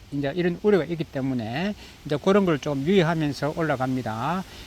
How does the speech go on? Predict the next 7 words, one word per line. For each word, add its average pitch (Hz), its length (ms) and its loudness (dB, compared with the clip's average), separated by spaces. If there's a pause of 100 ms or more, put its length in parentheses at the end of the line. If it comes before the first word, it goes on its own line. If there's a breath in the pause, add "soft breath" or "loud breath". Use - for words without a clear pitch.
(120)
제가 185 220 4
지금 165 240 0
이제 147 300 0
바위에 202 260 6
앉아서 156 520 -2
잠시 156 760 0 (300 loud breath)
물 180 360 6